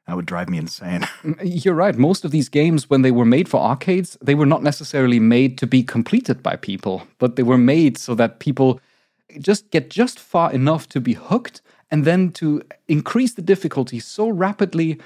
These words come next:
Speaker 2: that they would lose and then be like, "Oh, I gotta do, try another time. I'm gonna throw in another quarter," because that's how these, uh, companies made money.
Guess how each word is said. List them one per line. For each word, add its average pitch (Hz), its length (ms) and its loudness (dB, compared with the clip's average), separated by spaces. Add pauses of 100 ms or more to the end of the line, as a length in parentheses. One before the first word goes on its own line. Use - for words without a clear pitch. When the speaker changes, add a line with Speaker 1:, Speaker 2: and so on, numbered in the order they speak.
(160)
Speaker 2:
that 127 100 -6
they 135 140 2
would 113 160 -2
lose 185 340 2
and 139 160 2
then 131 280 4
be 139 180 -2
like, 123 180 0
"Oh, - 160 -2 (120)
I - 20 -8
gotta 123 240 -4
do, 151 160 -4
try 160 320 -2
another 147 240 2
time. 156 360 0
I'm 131 40 2
gonna 131 180 2
throw 156 300 0
in 147 60 2
another 139 300 2
quarter," 127 360 0
because 117 240 0
that's 117 240 0
how 113 240 0
these, 117 420 -2
uh, 127 180 0
companies 123 760 -2
made 120 340 -2
money. 135 380 0